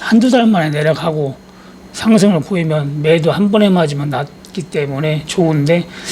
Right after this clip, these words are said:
찌걱찌걱 내려가니까 엣지도 대박, 아주,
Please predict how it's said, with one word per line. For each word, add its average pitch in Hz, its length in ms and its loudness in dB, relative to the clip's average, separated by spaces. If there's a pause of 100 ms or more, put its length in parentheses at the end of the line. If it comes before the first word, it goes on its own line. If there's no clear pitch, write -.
(220)
찌걱찌걱 226 720 2
내려가니까 160 920 -2 (400)
엣지도 202 480 -4
대박, 165 560 -2 (100)
아주, 160 220 -6